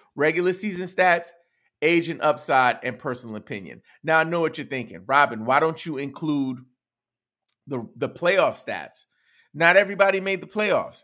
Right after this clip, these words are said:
And just because you didn't make the playoffs, you shouldn't be, in my opinion, out of the mix or the conversation of the, the best players in the league. You know what I'm saying? So you might, you know, Michael Jordan, like, you know,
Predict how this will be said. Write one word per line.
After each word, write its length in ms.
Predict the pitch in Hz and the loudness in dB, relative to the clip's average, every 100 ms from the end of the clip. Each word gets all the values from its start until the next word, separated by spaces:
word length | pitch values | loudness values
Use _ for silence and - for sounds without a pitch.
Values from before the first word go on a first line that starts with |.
| - | -10
And 180 | 147 135 | -8 -6
just 240 | 170 170 | -8 -8
because 400 | 170 185 165 123 | -8 -2 -2 -4
you 60 | 156 | -8
didn't 260 | 156 123 | -8 -8
make 240 | 127 175 - | -6 -8 -10
the 80 | |
playoffs, 500 | 127 143 123 117 117 - _ _ | -10 -4 -2 -2 -4 -8 _ _
you 100 | 139 | -14
shouldn't 440 | 147 185 156 143 135 | -8 -6 -6 -6 -6
be, 180 | 143 131 | -6 -4
in 120 | 135 151 | -6 -2
my 180 | 208 | 0
opinion, 520 | 165 - 135 117 117 120 _ _ | 0 -2 -8 -8 -12 -16 _ _
out 260 | 131 160 160 | 2 4 4
of 220 | 147 117 | 0 -2
the 100 | 127 | -8
mix 340 | 123 151 139 | -4 -6 -6
or 100 | 135 | -8
the 100 | 117 | -8
conversation 880 | 113 147 131 123 143 139 131 113 107 _ _ - | -2 0 0 -2 -6 -8 -8 -10 -12 _ _ -2
of 260 | 135 120 110 | -2 -2 -2
the, 280 | 120 117 110 _ | 0 0 -4 _
the 120 | 123 | -6
best 340 | 120 135 123 - | 0 0 -2 -6
players 460 | 120 113 107 - _ | -6 -4 -8 -12 _
in 160 | 123 117 | -12 -8
the 80 | 110 | -8
league. 380 | 127 123 80 - | -6 -6 -10 -14
You 140 | 110 | -8
know 60 | 120 | -6
what 60 | |
I'm 60 | 117 | -6
saying? 300 | - 120 113 | -6 -8 -6
So 100 | 113 | -10
you 180 | 117 135 | -10 -6
might, 320 | 139 147 139 _ _ _ _ - | 0 0 0 _ _ _ _ -8
you 80 | 156 | -4
know, 100 | 143 | 2
Michael 340 | 147 165 156 | 2 2 0
Jordan, 520 | 123 151 170 156 123 | -4 -2 0 -2 -4
like, 300 | 113 104 101 _ _ _ _ _ _ - | -6 -6 -8 _ _ _ _ _ _ -12
you 80 | 135 | -4
know, 400 | 127 113 104 | -2 -2 -4